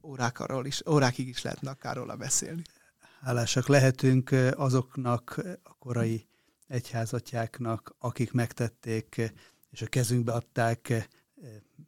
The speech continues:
Speaker 2: megpróbálva, átrostálva ezt a kincset, és nagyon köszönjük Vesztercei Márknak is, hogy ebbe segített beavatni.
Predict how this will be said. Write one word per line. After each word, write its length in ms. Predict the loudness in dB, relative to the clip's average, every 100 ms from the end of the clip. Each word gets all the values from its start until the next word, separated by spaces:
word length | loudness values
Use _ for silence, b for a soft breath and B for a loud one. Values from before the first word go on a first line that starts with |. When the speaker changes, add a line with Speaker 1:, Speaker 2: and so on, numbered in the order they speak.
| _ _ _ _ -4
Speaker 2:
megpróbálva, 1000 | -4 -4 -10 -4 0 2 2 0 -2 -2
átrostálva 920 | -2 -2 -2 -4 -2 0 2 0 -2 b b b _
ezt 240 | -18 -16
a 40 | -12
kincset, 520 | 2 4 4 2 2
és 140 | -2
nagyon 260 | -2 -2 -2
köszönjük 540 | -6 -12 -14 -18 -20 _ _ _ _ _
Vesztercei 540 | -20 -12 -12 -10 -10
Márknak 480 | -4 -4 -2 -4 -4
is, 180 | -4 0
hogy 260 | 0 -2 b b _
ebbe 320 | -6 -4 -4
segített 640 | -2 0 0 -2 -2 -4 -6 _
beavatni. 720 | -6 0 2 4 2 6 4